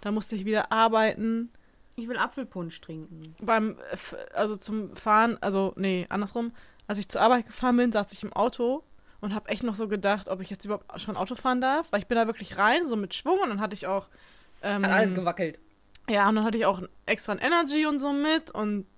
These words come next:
Speaker 1: wirklich, weil ich dachte, der hilft. Ich hab da einen
Speaker 2: Mhm.
Speaker 1: Schluck von getrunken, ich dachte mir so, „Pff, der haut jetzt rein wieder“, ne?
Speaker 2: <laughs>
Speaker 1: Also,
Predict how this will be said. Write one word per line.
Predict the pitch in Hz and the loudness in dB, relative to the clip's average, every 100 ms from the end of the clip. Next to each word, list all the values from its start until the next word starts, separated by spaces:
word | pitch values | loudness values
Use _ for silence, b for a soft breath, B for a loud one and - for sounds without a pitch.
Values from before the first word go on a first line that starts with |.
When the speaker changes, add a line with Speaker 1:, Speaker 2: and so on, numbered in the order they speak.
| - - | -20 -10
Speaker 1:
wirklich, | 190 214 240 233 220 | -2 -2 4 4 4
weil | 202 | -2
ich | 190 | -2
dachte, | 196 196 | -4 -2
der | 180 | -2
hilft. | 196 262 427 - | 0 0 -2 -6
Ich | 202 | -8
hab | 196 | -2
da | 208 | -2
einen | 196 | 0
Speaker 2:
Mhm. | |
Speaker 1:
Schluck | 233 196 | -4 -4
von | 220 | -4
getrunken, | 196 240 | -2 -2
ich | 233 | -2
dachte | 202 190 | -2 -4
mir | |
so, | 180 - - | -4 -8 0
„Pff, | - - - - B B B B B B - - | 2 2 -2 -6 B B B B B B -20 -12
der | 185 196 | -6 2
haut | 247 | 4
jetzt | 269 277 - | 4 0 2
rein | 302 349 285 220 | 6 8 8 6
wieder“, | 220 214 208 | 6 4 4
ne? | 208 254 277 | 2 2 2
Speaker 2:
<laughs> | |
Speaker 1:
Also, | 226 214 214 214 | 0 -2 -2 -4